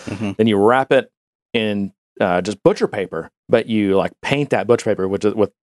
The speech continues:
Speaker 2: with, uh,
Speaker 1: To tallow.
Speaker 2: with ta-, uh,
Speaker 1: Yeah.
Speaker 2: tallow. Yeah.
Speaker 1: Which I, I wanna try. I mean, it, it seems to get results, but
Speaker 2: I still have never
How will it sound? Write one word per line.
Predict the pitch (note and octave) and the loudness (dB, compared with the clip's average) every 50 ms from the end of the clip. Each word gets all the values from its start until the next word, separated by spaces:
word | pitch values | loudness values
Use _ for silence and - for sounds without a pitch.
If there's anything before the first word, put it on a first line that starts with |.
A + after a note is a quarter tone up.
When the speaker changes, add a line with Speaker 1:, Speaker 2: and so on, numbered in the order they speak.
| _ | _
Speaker 2:
with, | - G2+ F#2 - - | 0 0 2 2 0
uh, | G2 F2+ F2 E2 E2 D#2+ _ _ _ _ _ _ _ _ _ - | -2 -2 -2 -4 -6 -10 _ _ _ _ _ _ _ _ _ -20
Speaker 1:
To | - - | -18 -14
tallow. | - - G#2 G2 F#2 | -8 -6 -2 0 0
Speaker 2:
with | F#2 F#2 | -2 -2
ta-, | - A2 F#2+ - - | -4 -4 -4 -4 -4
uh, | - | -4
Speaker 1:
Yeah. | G2 F2 | -4 -4
Speaker 2:
tallow. | - G#2+ F#2 D#2+ D#2 E2+ - - | -2 -4 -4 -4 -6 -8 -10 -10
Yeah. | - - - - _ _ _ _ _ _ _ _ _ _ _ _ _ _ _ _ _ _ | -10 -12 -12 -12 _ _ _ _ _ _ _ _ _ _ _ _ _ _ _ _ _ _
Speaker 1:
Which | C#3 C3 - | -2 0 0
I, | C#3+ D3 | 0 -2
I | - D#3 | 0 0
wanna | E3 G3 F#3+ D3+ | 2 2 2 0
try. | - - F3+ A#2+ A2 A#2 C3+ _ _ _ _ _ _ _ - | 2 2 2 2 2 0 -4 _ _ _ _ _ _ _ -6
I | - A2 | -4 -2
mean, | A2+ A2+ A2+ | 0 0 -2
it, | A2+ - _ _ | -4 -6 _ _
it | - - - | -20 -16 -10
seems | - D#3+ E3+ E3 | -6 -6 -4 -2
to | - E3+ | -2 -2
get | D#3 A#2+ | 0 0
results, | C#3+ A#2 A#2+ A2 A2+ A#2 - | -2 -2 -2 -2 -2 -4 -4
but | - A2 G2+ - - - | -4 -4 -4 -4 -6 -8
Speaker 2:
I | - - F#3+ | -6 -6 -6
still | - - A#3 A3 | -2 0 0 0
have | G3+ C#3+ | 2 0
never | B2+ B2+ B2+ B2 B2 A#2 B2+ A#2+ A#2+ A#2+ A2 - | 0 0 0 0 2 2 2 0 0 -2 -4 -8